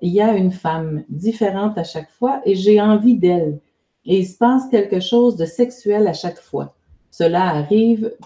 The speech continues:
tout, tous les soirs, sans exception également. J'étais infidèle auparavant, mais maintenant, ce n'est plus le cas. Mais comme pour la marijuana, contrairement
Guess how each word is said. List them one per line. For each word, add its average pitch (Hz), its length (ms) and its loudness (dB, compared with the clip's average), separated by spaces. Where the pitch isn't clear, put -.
tout, 302 300 -2
tous 302 120 2
les 226 160 4
soirs, 208 420 0
sans 254 380 2
exception 214 760 -2
également. 165 540 -2
J'étais 175 640 0
infidèle 170 880 0
auparavant, 160 760 -2
mais 190 180 2
maintenant, 165 600 -2
ce - 160 -10
n'est 160 220 -6
plus 196 180 -6
le 185 100 -10
cas. 147 300 -10
Mais 160 360 -6
comme 240 360 4
pour 185 140 0
la 170 140 -2
marijuana, 156 720 -4
contrairement 165 680 -6